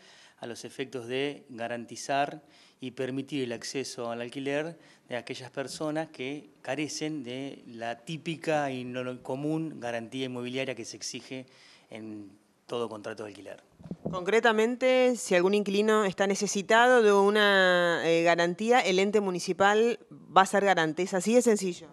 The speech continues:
Speaker 1: Exactamente. En realidad no es el ente municipal ni la municipalidad la que es garante. A través de la operatoria nuestra nosotros lo que hacemos es, una persona que va a alquilar una casa va a cumplimentar los requisitos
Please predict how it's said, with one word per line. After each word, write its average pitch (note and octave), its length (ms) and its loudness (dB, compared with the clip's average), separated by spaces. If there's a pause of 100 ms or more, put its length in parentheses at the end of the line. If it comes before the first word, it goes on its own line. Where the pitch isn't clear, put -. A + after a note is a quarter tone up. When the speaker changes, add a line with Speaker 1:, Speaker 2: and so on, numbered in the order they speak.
Speaker 1:
Exactamente. D#3 880 -6
En D3+ 100 -4
realidad G3 320 0
no B3 220 -2
es B3 160 -4
el G3 100 -2
ente G3 240 -6
municipal E3 560 -4
ni G#3+ 140 -2
la G3 100 0
municipalidad C#3+ 640 -4
la A#2 100 -2
que B2 100 -10
es G#2 100 -10
garante. G2+ 460 -8 (380)
A D3+ 140 0
través A3+ 220 0
de A#3 40 -4
la G3+ 80 2
operatoria D#3 540 -4
nuestra E3+ 300 -8
nosotros D3 340 -8
lo C3+ 120 -6
que A#2+ 80 -8
hacemos D#3+ 480 -10
es, - 340 -20 (600)
una A3 280 0
persona D3 400 -6
que B2 100 -8
va D3+ 100 0
a - 20 2
alquilar C#3 340 -4
una D3+ 200 -6
casa E3+ 500 -10 (600)
va D#3+ 320 0
a C3 80 -8
cumplimentar C#3 760 -6
los D#3 100 -6
requisitos C3+ 720 -8